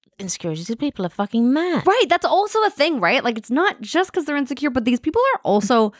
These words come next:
Speaker 2: they have other problems.
Speaker 1: A hundred percent. And, I mean, I'll read a bit of the first one and
Speaker 2: <laughs> Yeah.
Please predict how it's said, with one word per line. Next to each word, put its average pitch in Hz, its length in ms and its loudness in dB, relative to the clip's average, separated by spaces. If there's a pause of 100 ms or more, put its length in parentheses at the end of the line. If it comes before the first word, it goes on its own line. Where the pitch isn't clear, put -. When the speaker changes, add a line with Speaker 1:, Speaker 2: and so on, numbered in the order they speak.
(220)
Speaker 2:
they 202 80 2
have 302 240 0
other 180 300 2
problems. 143 1000 -4
Speaker 1:
A - 40 -10
hundred 330 240 -4
percent. 302 400 -2
And, 226 140 0 (340)
I 262 100 4
mean, 269 240 2 (200)
I'll 247 160 4
read 285 220 0
a 254 40 -8
bit 247 140 0
of 208 80 -12
the 214 80 -12
first 247 320 0
one 190 120 -2
and 190 180 0
Speaker 2:
<laughs> - 20 -20
Yeah. 202 260 0